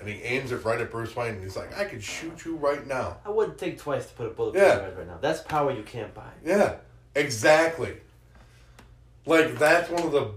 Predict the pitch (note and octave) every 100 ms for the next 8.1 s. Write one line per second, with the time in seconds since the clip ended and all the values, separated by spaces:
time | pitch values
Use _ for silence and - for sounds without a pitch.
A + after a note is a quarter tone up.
0 | - C#3 C#3+ D#3 - - B2+ C3+ C3 A2
1 | G#2+ G#2+ B2 C#3+ D3 D3+ C3+ C3 B2+ C3+
2 | B2 A#2+ A2+ B2+ B2 A2+ G#2 B2+ C3 C3
3 | G#2+ E3 F#3+ D#3 C3+ - E3 D#3 D3 -
4 | - - - - - - _ _ _ _
5 | - - - - - - - _ - -
6 | - _ _ - _ _ - - E3+ D#3+
7 | D#3+ - D#3 D3+ D#3+ D#3+ C3+ - B2+ G#2+